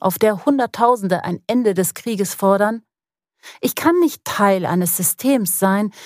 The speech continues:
das Palästinenser unterdrückt, eines Systems,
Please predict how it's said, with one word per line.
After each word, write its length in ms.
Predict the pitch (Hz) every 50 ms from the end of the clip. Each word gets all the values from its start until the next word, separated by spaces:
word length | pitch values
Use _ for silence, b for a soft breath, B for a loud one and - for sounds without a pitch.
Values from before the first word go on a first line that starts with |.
| B B B
das 280 | 196 196 - - -
Palästinenser 760 | - - 208 202 202 175 - - 180 196 233 262 262 226 214 -
unterdrückt, 760 | 196 185 - 196 185 - 214 269 254 - - - - - - _ _
eines 300 | - 202 202 202 175 -
Systems, 540 | 214 185 - - 240 254 277 285 269 -